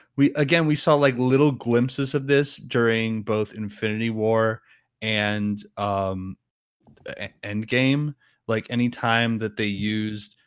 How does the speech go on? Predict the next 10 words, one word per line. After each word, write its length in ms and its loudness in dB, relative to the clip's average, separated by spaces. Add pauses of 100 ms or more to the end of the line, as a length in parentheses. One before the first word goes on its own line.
(140)
some 280 -2
of 140 -8
the, 500 -4 (680)
like, 280 -6 (400)
weirder 460 2
stones 880 0
in 180 0
the 360 2
Infinity 420 -2
Gauntlet, 600 -2